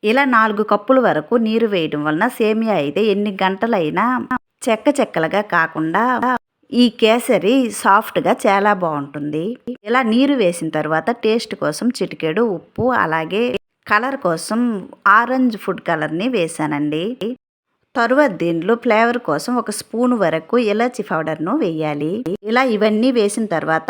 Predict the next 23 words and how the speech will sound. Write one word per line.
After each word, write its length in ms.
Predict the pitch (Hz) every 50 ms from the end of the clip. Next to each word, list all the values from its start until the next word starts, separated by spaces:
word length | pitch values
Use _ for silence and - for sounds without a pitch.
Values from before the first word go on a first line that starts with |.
| 254 254
నీరు 280 | 240 226 247 262 262
మరిగిన 380 | 247 220 185 170 165 165 160 160
తర్వాత 460 | 151 156 147 147 151 156 151 151 -
మనం 300 | 247 269 240 214 208 208 202 190
ముందుగా 440 | 196 214 226 220 208 170 180 202 240 254 262 - - - 254 - - _ _ _ _ _ _ _ _ _ - -
వేయించి 500 | 214 220 240 247 277 294 311 294 285 226
పెట్టుకున్న 460 | - 165 156 - - - 330 180 226 262
సేమియాని 600 | 262 - 254 233 240 247 247 233 196 160 156 151
వేసి 400 | 156 160 165 160 - - 240 262 269 262 240 - - - 233 - _ 220
మీడియం 380 | 233 254 262 240 285 302 285 254
ఫ్లేమ్‌లో 380 | 269 202 180 165 165 170 226
ఈ 140 | 254 233 226 220
సేమియా 460 | - - 220 214 233 233 233 233 226 196
అంతా 340 | 156 151 151 - - 220 254 254 240 220 190 - - - _
కుక్ 320 | - 214 208 208 - - 254
అయ్యి 220 | 208 160 165 208
దగ్గర 320 | 226 208 196 190 196 240 247
పడేంత 440 | 247 190 170 156 151 151 151 156
వరకు 440 | 151 147 151 147 147 147 - - 247 262 262 262 254 - 254 262 -
ఈ 140 | - 220 240
సేమియాను 640 | 226 - - 240 247 254 254 247 208 165 147 165 214 262
కలుపుతూ 460 | 262 - 202 196 185 - 180 - 202 247
ఉడికించుకోవాలి. 1000 | 262 240 196 185 - 175 170 156 - - - 147 139 143 143 143 143 147 160 185